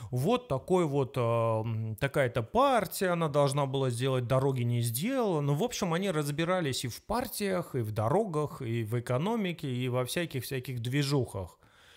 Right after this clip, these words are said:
И это всё правильно они обсуждали, неправильно, неважно, но они это хоть обсуждали.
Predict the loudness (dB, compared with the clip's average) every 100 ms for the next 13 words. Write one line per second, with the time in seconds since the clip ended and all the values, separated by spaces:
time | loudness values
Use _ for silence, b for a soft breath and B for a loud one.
0 | B B B _ -8 -2 -2 0 -2 -2
1 | 2 2 2 0 2 2 2 0 2 2
2 | 4 0 0 -2 0 0 0 -2 -2 0
3 | 2 2 2 2 2 2 2 2 2 0
4 | 0 0 -2 0 -2 -2 -6 -4 -6 -4
5 | -4 -4 -2 2 4 4 2 -2 -8